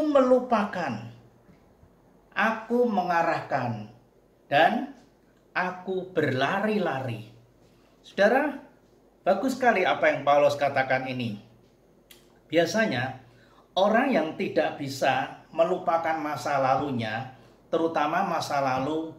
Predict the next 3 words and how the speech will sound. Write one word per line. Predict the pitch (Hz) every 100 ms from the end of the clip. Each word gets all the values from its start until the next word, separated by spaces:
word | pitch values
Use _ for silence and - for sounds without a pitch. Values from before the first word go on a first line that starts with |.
| - 139
yang | 135 131 123 120 123
sangat-sangat | - 214 247 311 302 - - 214 214 208 208 - - _ _ _ _ _ _ _
membuat | - 156 135 135 160 160 - -